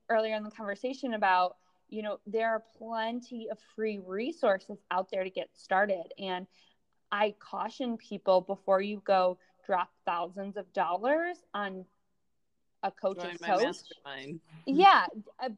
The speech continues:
Speaker 1: on a mastermind, um, that you utilize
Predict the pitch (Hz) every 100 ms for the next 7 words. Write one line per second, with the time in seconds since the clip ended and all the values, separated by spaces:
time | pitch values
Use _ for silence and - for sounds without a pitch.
0 | - 247 240 226 196 208 - 220 190 175
1 | 170 175 - 190 180 170 165 165 175 170
2 | _ _ _ _ 202 180 233 220 220 220
3 | 220 220 190 220 277 453 208 175 -